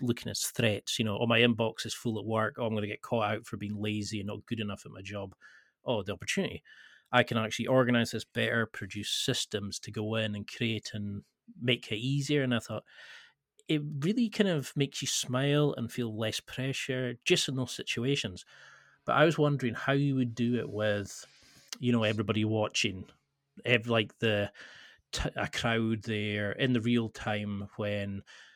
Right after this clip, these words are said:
you know, like, you have, like, in the baseball story, uh, with Izzy, where there's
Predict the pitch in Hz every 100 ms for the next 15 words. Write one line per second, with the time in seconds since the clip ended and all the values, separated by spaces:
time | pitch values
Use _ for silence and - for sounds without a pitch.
0 | - 127 113 101 107 117 113 104 - 110
1 | 113 110 107 117 - - 104 101 - -
2 | - 113 95 92 - _ - - 113 101
3 | 104 117 110 101 - - - - - 113
4 | 101 101